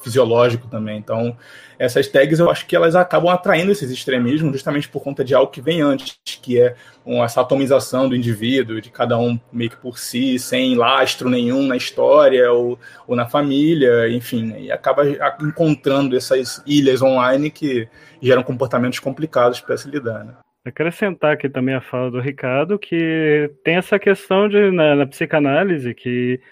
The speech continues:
Speaker 2: é, a outra face é a, o amor e o ódio são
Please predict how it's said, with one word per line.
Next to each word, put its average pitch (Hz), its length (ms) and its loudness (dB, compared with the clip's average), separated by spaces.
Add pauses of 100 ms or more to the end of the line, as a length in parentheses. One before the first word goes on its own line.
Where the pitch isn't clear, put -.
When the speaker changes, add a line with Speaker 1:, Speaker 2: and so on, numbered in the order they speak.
(340)
Speaker 2:
é, 147 300 4
a 156 100 4
outra 220 280 4
face 185 560 2
é 147 280 4
a, 139 540 0
o 147 160 0
amor 196 500 6
e 233 80 0
o 214 140 8
ódio 196 420 4
são 185 720 -4